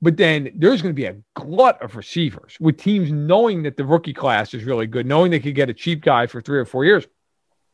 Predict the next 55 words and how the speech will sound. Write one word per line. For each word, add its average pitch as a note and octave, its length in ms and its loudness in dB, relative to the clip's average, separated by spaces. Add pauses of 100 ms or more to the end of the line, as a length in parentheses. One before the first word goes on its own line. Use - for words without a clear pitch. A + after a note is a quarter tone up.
(720)
There G#3+ 100 4
are D#4+ 60 4
gonna E4 140 0
be G#3 120 0
guys D3+ 280 2
absolutely C#3 640 -2
who C3+ 140 -4
are B2+ 120 -2
gonna C3+ 120 -6
be, B2 200 -10
their A3 240 4
agents C#3 260 -6
are C3+ 40 -6
gonna G#2 260 -10
be C#3 180 -10
calling C#3 460 2
the E2 60 -16
Chiefs - 260 -8
going, A2 160 -8
"Hey, A#2 80 -6
look, - 340 -2 (640)
my D3 220 2
guy's D#3+ 240 2
looking D3+ 160 -2
at C3+ 60 -2
a C3+ 40 -2
one-year C#3 320 -2
deal D3 200 2
at C#3 80 -2
this G2+ 100 -18
point. F#2+ 320 -12 (540)
We'd D#3+ 220 2
love D3+ 280 2
it B2+ 60 -4
if A2+ 80 -10
he'd D#3 180 -4
play D#3 160 -2
with C3+ 100 -2
Patrick C3+ 360 -2
Mahomes," F#2+ 580 0 (720)
because F#3+ 320 2
it's F#3 140 -6
not A3 260 -2
just D3+ 380 0
the E3+ 80 -4
Mahomes C3 400 -4
factor. C3+ 560 -2 (500)
If E3 140 4
you're C4+ 180 4
a D#4 60 4
receiver E3 440 0
and A#2 100 -2
you C3+ 100 0
go B2 220 2
there, - 220 -12